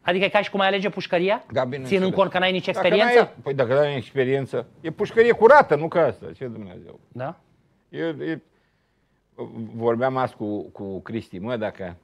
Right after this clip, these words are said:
Speaker 2: aveam cu zece ani mai puțin.
Speaker 1: Câștigai primăria.
Speaker 2: Nu, la, la sectorul unu mă duceam.
Speaker 1: De
Speaker 2: Și
Speaker 1: ce
Speaker 2: eu
Speaker 1: nu te
Speaker 2: și
Speaker 1: duci? Eu mai
Speaker 2: creșteam.
Speaker 1: duci acum la sectorul unu.
Speaker 2: Unde, mă, la șaptezeci și opt de ani ești nebun?
Speaker 1: Du-te,
Speaker 2: Ce?
Speaker 1: bă, de ce? Fac pariu pe ce vrei, că intri în finală, nu știu, eu, și câștigi.
Speaker 2: Nu.
Speaker 1: Crede-mă ce spun.
Speaker 2: Nu.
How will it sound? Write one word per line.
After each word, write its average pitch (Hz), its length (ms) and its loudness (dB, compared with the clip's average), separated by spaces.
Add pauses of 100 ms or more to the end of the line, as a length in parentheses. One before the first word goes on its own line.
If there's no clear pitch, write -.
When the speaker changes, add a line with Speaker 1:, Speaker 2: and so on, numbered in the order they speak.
(140)
Speaker 2:
aveam 113 320 -8
cu 107 140 -12
zece 117 340 -6
ani 107 120 -4
mai 98 160 -6
puțin. 87 380 -14 (320)
Speaker 1:
Câștigai 180 440 -6
primăria. 151 420 -10 (320)
Speaker 2:
Nu, 127 220 -6
la, 113 220 2
la 110 80 0
sectorul 110 440 0
unu 104 140 -4
mă 92 120 -6
duceam. 98 420 -4 (380)
Speaker 1:
De - 80 -10
Speaker 2:
Și 214 80 -2
Speaker 1:
ce 220 60 0
Speaker 2:
eu 247 80 -2
Speaker 1:
nu 208 60 -4
te 156 100 -4
Speaker 2:
și 127 60 -8
Speaker 1:
duci? 131 140 -6
Eu 170 100 0
mai 180 160 0
Speaker 2:
creșteam. 185 120 -6
Speaker 1:
duci - 80 -6
acum 160 280 -4
la 110 60 -10
sectorul 127 380 -12
unu. 101 80 -18 (140)
Speaker 2:
Unde, 127 140 -10
mă, 131 100 -8
la 85 120 -4
șaptezeci 95 340 -6
și - 80 -16
opt 95 80 -10
de 90 80 -10
ani 92 140 -12
ești 78 140 -16
nebun? 87 240 -10
Speaker 1:
Du-te, - 320 -8
Speaker 2:
Ce? - 120 -16
Speaker 1:
bă, 110 100 -20
de - 140 -20
ce? - 100 -20 (520)
Fac 185 220 0
pariu 190 260 2
pe 185 140 0
ce 196 180 0
vrei, 190 280 0
că 196 100 -4
intri 185 300 0
în 175 60 -4
finală, 185 540 0 (120)
nu 220 140 -2
știu, 165 260 -6 (100)
eu, 175 200 0
și 165 180 -8
câștigi. 156 400 -8 (280)
Speaker 2:
Nu. 165 100 -14
Speaker 1:
Crede-mă 185 420 2
ce 170 120 -12
spun. 147 220 -16
Speaker 2:
Nu. - 140 -20